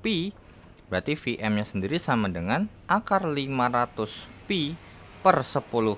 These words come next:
pi ini kalau dihitung dengan menggunakan kalkulator, jawabannya adalah satu, sekitar satu koma dua enam ya.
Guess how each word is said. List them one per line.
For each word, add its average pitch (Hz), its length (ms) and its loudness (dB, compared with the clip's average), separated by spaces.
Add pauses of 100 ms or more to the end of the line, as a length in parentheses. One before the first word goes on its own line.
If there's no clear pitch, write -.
(120)
pi 113 240 0
ini 139 160 0
kalau 110 240 4
dihitung 101 480 -2
dengan 101 320 0
menggunakan 90 480 -2
kalkulator, 87 720 -2
jawabannya 92 480 -2
adalah 92 160 -4
satu, 123 400 -4
sekitar - 560 -2
satu 131 320 -2
koma 104 320 2
dua 87 240 -2
enam 78 240 -6 (240)
ya. 78 240 -6